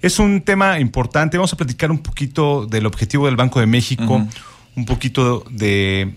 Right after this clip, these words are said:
Speaker 1: la inflación, porque es bien importante tener en el radar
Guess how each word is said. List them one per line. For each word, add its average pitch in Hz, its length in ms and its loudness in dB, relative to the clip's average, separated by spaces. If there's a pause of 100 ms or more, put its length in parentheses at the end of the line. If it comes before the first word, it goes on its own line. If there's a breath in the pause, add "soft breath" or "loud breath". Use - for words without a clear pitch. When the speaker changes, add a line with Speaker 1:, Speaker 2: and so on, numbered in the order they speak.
Speaker 1:
la 107 80 -2
inflación, 131 720 2 (640 loud breath)
porque 135 800 0
es 151 120 -2
bien 185 120 0
importante 151 840 0
tener 135 340 -2
en 151 100 0
el 117 100 -2
radar 120 420 0